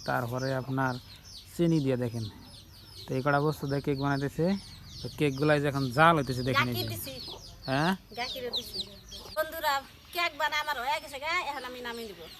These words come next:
Speaker 1: দিয়ে আগে দেখো।
Speaker 2: এই যে।
Speaker 1: এই যে কেক দেখেন হয়ে
Speaker 2: কি
Speaker 1: গেছে গা।
Speaker 2: সুন্দর কেক বানাইছি।
Speaker 1: হ্যাঁ। নামাও। দেখেন বন্ধুরা,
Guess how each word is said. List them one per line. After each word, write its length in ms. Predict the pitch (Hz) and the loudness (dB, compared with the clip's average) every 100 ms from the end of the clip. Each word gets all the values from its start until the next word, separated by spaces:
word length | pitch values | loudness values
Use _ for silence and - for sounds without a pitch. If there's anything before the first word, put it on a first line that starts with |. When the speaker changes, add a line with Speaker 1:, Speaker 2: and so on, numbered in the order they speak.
| 135 | 4
Speaker 1:
দিয়ে 120 | 180 | 8
আগে 100 | 202 190 | 8 8
দেখো। 220 | 226 190 226 - - - - - - - - - 285 | 8 8 4 0 -8 -16 -14 -14 -16 -16 -16 -2 2
Speaker 2:
এই 240 | 285 269 247 233 | 4 4 2 0
যে। 60 | 202 165 | 0 4
Speaker 1:
এই 220 | 165 156 143 | 4 4 0
যে 80 | 127 - | -4 -2
কেক 140 | 151 135 | -2 -2
দেখেন 160 | 143 139 | -4 -4
হয়ে 100 | 151 | -2
Speaker 2:
কি 40 | 226 | -2
Speaker 1:
গেছে 140 | 147 151 | 0 2
গা। 80 | 165 | 2
Speaker 2:
সুন্দর 200 | 269 247 262 | 0 -2 -2
কেক 120 | 226 220 | -2 -2
বানাইছি। 360 | 226 202 208 190 - - - | -2 -4 -8 -12 -14 -14 -10
Speaker 1:
হ্যাঁ। 280 | 127 123 120 110 101 - - - - - - - - | -8 -6 -6 -8 -12 -16 -12 -10 -10 -10 -12 -12 -2
নামাও। 220 | 139 135 117 - - - - - - - - - - - - - - - - 180 165 - - - - - - - - - - - - | 2 2 0 -4 -14 -14 -14 -14 -14 -14 -16 -20 -20 -18 -16 -16 -16 -18 -16 -12 -12 -14 -18 -18 -16 -16 -14 -14 -14 -14 -14 -8 -4
দেখেন 180 | 131 135 | -4 -4
বন্ধুরা, 240 | 139 131 | -6 -6